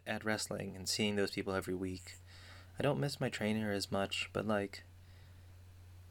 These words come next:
I don't, I don't wanna say names because I don't wanna, like, take people out of their privacy, but the people I would train with, actually, no, I miss Jordan. Jordan, big time, I miss him because hanging out with that weirdo was very fun during trainings and, like,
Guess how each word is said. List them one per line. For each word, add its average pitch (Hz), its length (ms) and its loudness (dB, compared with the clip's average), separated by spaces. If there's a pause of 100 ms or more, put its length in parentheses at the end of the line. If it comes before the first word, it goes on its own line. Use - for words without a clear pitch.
(200)
I 123 100 2
don't, 123 120 2
I 110 40 2
don't 139 100 4
wanna 139 120 6
say 113 180 4
names 95 500 -2
because 92 260 -2
I 95 60 4
don't 101 80 4
wanna, 92 200 2
like, 87 260 -6 (1040)
take 101 140 0
people 98 200 2
out 92 60 4
of 92 80 -2
their 95 100 -2
privacy, 95 400 0
but 95 140 2
the - 100 -12
people 151 260 2
I 151 60 6
would 143 120 2
train 202 260 0
with, - 140 0
actually, 175 300 2
no, 180 280 0 (580)
I - 40 4
miss 151 120 6
Jordan. 107 460 4
Jordan, 135 320 4
big 113 160 0
time, 110 180 4
I 95 80 2
miss 92 220 0
him 87 80 -2
because 95 240 -2
hanging 127 240 2
out 123 100 4
with 120 120 4
that 117 120 6
weirdo 110 340 6
was 95 140 0
very 104 340 2
fun 98 380 0 (120)
during 107 220 2
trainings 95 440 -2
and, 90 160 -2
like, 90 160 -2